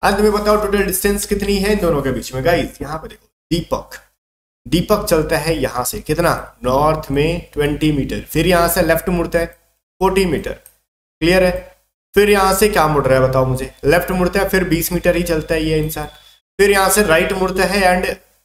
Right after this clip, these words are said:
कितना चलता है? ट्वेंटी मीटर। तो ये ट्वेंटी मीटर और साथ में ये वाला जो फ़ोर्टी मीटर था मिलके कितना हो जाएगा आपका?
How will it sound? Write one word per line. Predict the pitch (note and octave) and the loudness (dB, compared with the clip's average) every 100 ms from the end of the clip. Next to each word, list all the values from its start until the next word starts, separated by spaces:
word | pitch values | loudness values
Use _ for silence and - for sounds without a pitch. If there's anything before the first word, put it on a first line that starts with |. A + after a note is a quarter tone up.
| - | -8
कितना | F3 F#3 F#3 | -4 -2 0
चलता | F3 E3+ F3 | -2 0 0
है? | F3+ F3 | 0 -4
ट्वेंटी | - F3 F3+ F#3+ | -2 -2 0 0
मीटर। | - A#2 A#2 | 0 -2 -2
तो | C3+ | -2
ये | D3 G#3 | 2 2
ट्वेंटी | G3+ G3+ F#3+ G#3+ | 4 2 2 2
मीटर | G#3+ G#3+ A3+ | 2 2 0
और | F#3+ | 0
साथ | - F3+ F3+ | 0 0 0
में | G3 | -4
ये | C3+ E3 | 0 2
वाला | F#3+ F#3 | 2 2
जो | F3+ F#3+ | 2 0
फ़ोर्टी | F3 E3+ F3+ | -2 -2 -2
मीटर | F3 E3+ E3 | -2 -2 -2
था | - E3 | -2 -2
मिलके | D#3+ D#3+ F3 | -2 -4 -6
कितना | E3+ F3 | -6 -2
हो | E3+ D#3 | 0 2
जाएगा | D#3 D#3 D#3 | 2 2 0
आपका? | D#3 F#3 - | -2 -8 -10